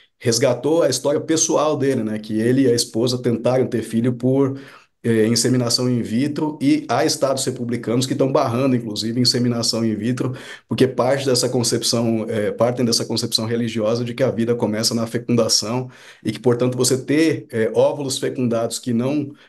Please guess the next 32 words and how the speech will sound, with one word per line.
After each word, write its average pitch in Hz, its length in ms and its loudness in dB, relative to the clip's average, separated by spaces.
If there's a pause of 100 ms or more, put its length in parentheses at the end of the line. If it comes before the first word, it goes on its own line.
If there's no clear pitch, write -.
geram 113 680 2
uma 117 220 -2
vida 113 240 -2
dentro 113 300 -2
do 107 120 -2
útero 123 500 0 (340)
seria 139 480 4
uma 127 120 2
espécie 120 440 2
de 131 40 -2
um, 117 380 0
de 113 60 -4
um, 113 240 -2
de 110 60 2
um 113 140 4
homicídio 135 600 2
até, 101 320 -8
né? 107 220 -10 (400)
É, 101 300 4
inclusive, 110 340 0
tem 131 120 2
gente 123 220 0
pe-, 123 160 0
sendo 117 600 0
processada 143 640 0
por 170 240 -2
homicídio 151 760 0 (420)
porque 123 380 0
derrubou 131 680 0
uma 143 180 -2
pipeta, 123 560 -4
né, 117 140 -4